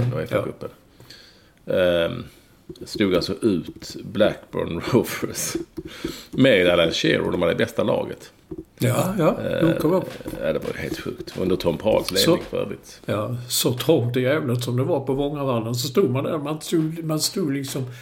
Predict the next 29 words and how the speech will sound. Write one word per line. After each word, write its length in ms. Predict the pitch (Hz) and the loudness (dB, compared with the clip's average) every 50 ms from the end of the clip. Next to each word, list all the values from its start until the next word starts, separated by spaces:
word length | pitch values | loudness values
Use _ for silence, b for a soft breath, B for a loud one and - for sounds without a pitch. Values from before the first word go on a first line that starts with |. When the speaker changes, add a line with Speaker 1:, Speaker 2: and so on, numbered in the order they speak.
| B B B B | B B B B
Speaker 2:
upptryckt 600 | 311 180 - - - - - 220 220 - - 175 | 2 2 2 0 -6 -6 -4 -2 -2 -2 0 2
mot 280 | 185 196 143 131 - | 2 2 2 0 -2
de 100 | - 147 | -4 -2
här 120 | 156 147 139 | 0 0 0
engelska 400 | 143 147 143 139 123 127 143 135 | 0 0 -2 -2 -4 -2 -4 -4
spelarna. 560 | - - 147 143 139 131 139 135 123 120 120 | -4 -2 0 0 0 2 0 0 -2 -2 -2
Och 120 | 120 131 | -4 -2
det 80 | 135 147 | -2 -2
är 40 | 160 | 0
en 100 | 170 175 | 0 0
annan 300 | 190 208 202 196 196 190 | -2 -2 0 -2 -2 0
värld 300 | 220 226 190 139 127 127 | 0 0 0 0 0 0
när 100 | 147 156 | 0 0
de 220 | 180 175 147 131 | 0 -2 -2 -2
kom. 400 | 120 - - 160 127 113 113 120 | -4 0 0 0 0 0 -2 -2
De 300 | 131 131 127 127 123 B B B B B B B - 143 123 120 - - | -2 -2 -2 -2 -4 B B B B B B B -8 -6 -6 -6 -4 -4
luktade 500 | 269 196 147 147 139 - - - 151 151 | -4 0 0 0 0 0 0 0 2 2
upp 120 | 143 - - | 2 2 0
parfym 600 | 143 151 - - - 175 156 156 160 147 123 120 | -2 -4 -4 -2 2 2 4 4 4 2 0 0
och 220 | 131 135 131 135 151 | 0 0 -2 -4 -6
rakvatten 680 | - - - 160 151 135 - - - - 135 127 127 | -8 -8 -4 -4 -2 -2 -4 -6 -6 -4 -4 -2 -2
och 60 | 127 | 0
hade 140 | 127 123 127 | 0 0 0
andra 320 | 135 131 123 120 120 123 | 0 0 0 -2 -2 -2
kläder 440 | 123 139 135 127 113 113 127 131 131 | 0 0 0 0 0 -2 -4 -4 -4
och 260 | 127 123 123 120 117 | -4 -4 -4 -4 -4
sådär. 380 | 120 - 131 131 127 120 123 123 | -4 -4 -4 -2 -2 0 0 -2
Det 60 | 123 | -2
var, 220 | 123 127 123 120 | -2 -2 -2 -4